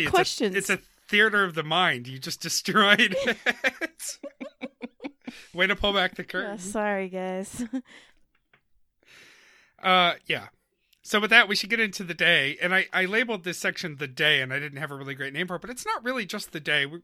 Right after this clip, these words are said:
Speaker 1: it's not just Saturday we should talk about. We should talk about
Speaker 2: Starting at
Speaker 1: our
Speaker 2: nine P M.
Speaker 1: experiences. Right, starting at nine P M on Friday night. So,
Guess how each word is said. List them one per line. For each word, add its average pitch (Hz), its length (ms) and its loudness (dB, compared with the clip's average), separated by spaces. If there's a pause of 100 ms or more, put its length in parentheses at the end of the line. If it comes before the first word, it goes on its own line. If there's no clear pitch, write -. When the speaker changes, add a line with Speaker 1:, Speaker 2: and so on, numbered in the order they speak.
Speaker 1:
it's 170 200 -16
not 247 140 -2
just 240 160 -10
Saturday 208 300 0
we 151 100 -8
should - 160 -12
talk 208 220 -4
about. 143 280 -8 (680)
We 190 100 -4
should - 160 -8
talk 226 320 -2
about 147 560 -6
Speaker 2:
Starting 202 420 0
at 185 80 2
Speaker 1:
our 196 60 2
Speaker 2:
nine 190 220 2
P 196 80 0
M. 185 40 0
Speaker 1:
experiences. 190 480 -2 (380)
Right, 180 240 4
starting 180 300 2
at 156 40 -4
nine 175 200 2
P 180 100 -6
M 175 100 -2
on 170 140 0
Friday 160 280 2
night. 170 300 0
So, 143 360 -4